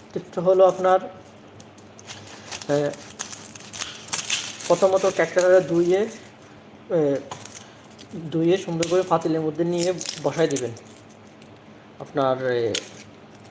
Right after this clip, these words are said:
পাতিলের মধ্যে বসায় দিয়ে, আ, জে-, জেতুন অথবা আপনার তেল যেটা আদি বলে, আদি তেলটা দিবেন।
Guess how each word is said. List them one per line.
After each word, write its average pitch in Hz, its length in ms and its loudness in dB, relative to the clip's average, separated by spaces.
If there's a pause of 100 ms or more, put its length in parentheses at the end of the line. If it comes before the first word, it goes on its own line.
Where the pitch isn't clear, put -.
(1040)
পাতিলের 156 260 -2
মধ্যে 156 180 0
বসায় 170 340 0
দিয়ে, 208 200 0 (720)
আ, 127 300 -2 (480)
জে-, 185 180 2
জেতুন 202 360 2 (220)
অথবা 165 340 2
আপনার 156 300 0 (680)
তেল 143 280 4 (120)
যেটা 143 260 4
আদি 143 180 2
বলে, 139 260 0 (340)
আদি 143 220 0
তেলটা 147 280 0
দিবেন। 147 280 -2